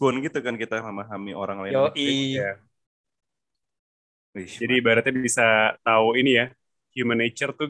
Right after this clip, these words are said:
Speaker 3: sebenarnya sosial di balik segala hal itu ada
Speaker 1: Hmm.
Speaker 3: why-nya juga
Speaker 2: Iya.
Speaker 3: ya gitu ya.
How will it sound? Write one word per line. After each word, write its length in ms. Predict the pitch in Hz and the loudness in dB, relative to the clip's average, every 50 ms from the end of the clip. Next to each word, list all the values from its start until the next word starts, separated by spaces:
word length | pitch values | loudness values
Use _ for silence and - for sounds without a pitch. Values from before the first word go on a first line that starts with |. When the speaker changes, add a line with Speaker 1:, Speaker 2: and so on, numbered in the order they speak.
| 139 - _ | -8 -12 _
Speaker 3:
sebenarnya 560 | - - - 117 120 127 143 147 147 131 - - _ _ _ _ _ _ _ _ | -16 -8 -2 0 2 4 4 4 2 2 -2 -6 _ _ _ _ _ _ _ _
sosial 520 | - - - - 123 120 - - 131 120 120 | -16 -8 -4 -4 -4 -2 0 2 2 4 4
di 80 | 127 123 | 4 4
balik 320 | 120 117 117 123 120 - - | 4 4 4 4 0 -4 -8
segala 440 | - - - 131 123 117 117 120 117 117 | -10 -8 -4 0 2 4 4 4 2 2
hal 200 | - 120 117 120 131 | 0 2 2 2 2
itu 120 | - 160 | 2 2
ada 480 | 139 127 123 127 123 120 113 117 113 - _ _ _ _ _ _ _ | 2 2 2 2 2 2 2 2 0 -4 _ _ _ _ _ _ _
Speaker 1:
Hmm. 240 | 113 110 101 95 135 | -18 -14 -8 0 2
Speaker 3:
why-nya 360 | 131 120 127 131 127 131 127 127 | 4 4 4 4 2 2 0 0
juga 200 | 127 131 135 131 | 0 2 2 2
Speaker 2:
Iya. 120 | 127 123 | 2 2
Speaker 3:
ya 40 | 117 113 | 0 -2
gitu 180 | 117 113 117 113 | -6 -8 -8 -8
ya. 140 | 110 110 | -8 -8